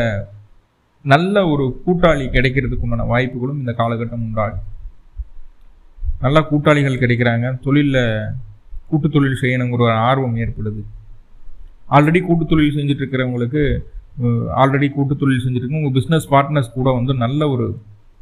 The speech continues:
நல்ல பாண்டிங் ஏற்பட்டு, தொழில்ல விருத்தி பண்றதுக்கு உண்டான வழிகளை செய்வீங்க ரெண்டு பேரும் சேர்ந்து. கணவன் மனைவிக்குள்ள எவ்வளவு சலிப்புகள், சங்கடங்கள், பிரச்சனைகள் ஏதாவது இருந்தாலும், அத்தனையும் நிவர்த்தி ஆவதற்குண்டான வேலையை இந்த குரு பகவான் செய்வார்.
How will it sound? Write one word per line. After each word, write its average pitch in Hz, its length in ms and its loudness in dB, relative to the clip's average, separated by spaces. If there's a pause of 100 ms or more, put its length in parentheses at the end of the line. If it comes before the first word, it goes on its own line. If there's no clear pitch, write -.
(500)
நல்ல 147 200 4
பாண்டிங் 147 380 2
ஏற்பட்டு, 120 680 0
தொழில்ல 156 460 4
விருத்தி 196 360 2
பண்றதுக்கு 135 400 0
உண்டான 127 240 2
வழிகளை 131 420 2
செய்வீங்க 117 300 0
ரெண்டு 117 200 0
பேரும் 127 180 0
சேர்ந்து. 123 420 0 (1600)
கணவன் 156 400 4
மனைவிக்குள்ள 131 560 2
எவ்வளவு 139 800 2 (140)
சலிப்புகள், 139 440 0
சங்கடங்கள், 131 600 0
பிரச்சனைகள் 127 540 0
ஏதாவது 123 460 2
இருந்தாலும், 123 540 0 (360)
அத்தனையும் 170 760 2
நிவர்த்தி 180 520 2
ஆவதற்குண்டான 127 1000 0
வேலையை 147 420 2
இந்த 135 120 -2
குரு 120 200 -2
பகவான் 120 300 0
செய்வார். 107 360 -4